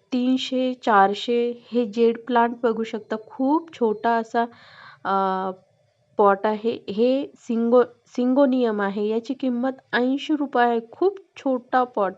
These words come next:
पीस लिली दोनशे पन्नास, अ,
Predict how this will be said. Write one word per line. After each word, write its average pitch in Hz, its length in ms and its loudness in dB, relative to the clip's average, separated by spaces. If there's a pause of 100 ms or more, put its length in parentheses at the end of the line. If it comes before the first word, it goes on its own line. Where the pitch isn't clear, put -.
(480)
पीस 262 280 -4
लिली 240 400 -4
दोनशे 226 480 2
पन्नास, 226 800 -4 (140)
अ, 208 40 -8